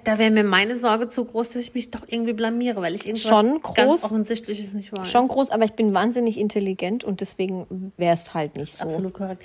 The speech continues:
Speaker 1: Ich würde mich auch als einer deiner Telefonjoker bereit erklären.
Speaker 2: Ja, ich wusste, dass du das sagst. <laughs>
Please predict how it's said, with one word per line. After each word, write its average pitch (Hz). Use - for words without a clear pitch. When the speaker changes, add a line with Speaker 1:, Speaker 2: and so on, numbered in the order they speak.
Speaker 1:
Ich 208
würde 277
mich 269
auch 240
als 240
einer 226
deiner 220
Telefonjoker 202
bereit 180
erklären. 170
Speaker 2:
Ja, 226
ich 220
wusste, 226
dass 202
du 233
das 226
sagst. -
<laughs> 466